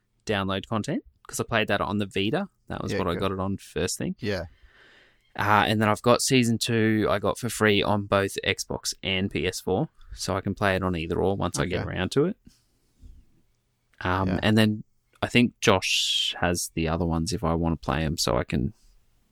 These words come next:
Speaker 1: get into 'em, eventually.
Speaker 2: Yeah, fair enough. So then this probably isn't that great a piece of news for you then.
Speaker 1: Yeah, nah. I, I think the only one I haven't got is the newest one. Uh,
Speaker 2: Yeah, fair enough.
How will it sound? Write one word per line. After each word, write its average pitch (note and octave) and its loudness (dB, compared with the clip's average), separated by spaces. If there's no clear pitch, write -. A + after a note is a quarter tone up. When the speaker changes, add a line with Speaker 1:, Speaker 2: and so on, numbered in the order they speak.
Speaker 1:
get - -2
into G#2+ -4
'em, G#2 0
eventually. A2+ 0
Speaker 2:
Yeah, A#2+ -4
fair G2 -8
enough. F2 -16
So - -8
then F#2 -10
this F2 -10
probably F2 -10
isn't F2+ -12
that - -14
great C#2 -12
a - -18
piece - -14
of - -12
news G1+ -14
for - -20
you - -14
then. - -16
Speaker 1:
Yeah, G2 8
nah. F2+ 0
I, G#2+ 2
I G2+ 6
think C3 8
the A2+ 10
only F#2 6
one F#2 6
I F2 6
haven't F#2 4
got F2+ 4
is F2 -2
the F#2+ 4
newest F2+ 4
one. G2 0
Uh, G#2 10
Speaker 2:
Yeah, E2 -12
fair F2 -12
enough. D#2+ -16